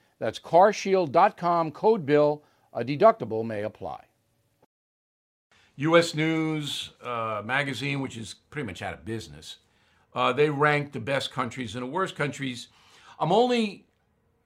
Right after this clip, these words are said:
doing this story because of my own ego, 'cause I, I'm gonna tell you about the countries, because I've been to all of the countries that are on the best list. Now,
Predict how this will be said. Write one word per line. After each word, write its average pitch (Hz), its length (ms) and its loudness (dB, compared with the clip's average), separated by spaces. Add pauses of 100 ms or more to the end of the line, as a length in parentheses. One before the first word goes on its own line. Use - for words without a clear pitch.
(120)
doing 175 400 2
this 143 180 -2
story 156 520 0
because 131 540 -4 (300)
of 113 120 -8
my 135 180 2
own 143 160 0
ego, 143 420 -6 (580)
'cause 113 160 -8
I, 127 140 2
I'm 143 160 -4
gonna 135 120 0
tell 190 260 4
you 175 140 2
about 135 240 2
the - 60 -12
countries, 98 760 -6 (720)
because 127 200 -4
I've 143 120 4
been 196 200 4
to 147 140 -2
all 147 380 2
of 123 120 -4
the 110 340 -2 (420)
countries 131 420 -2
that 117 80 0
are 117 80 0
on 117 100 0
the 104 60 -6
best 117 380 -2
list. - 260 -18
Now, 107 220 -6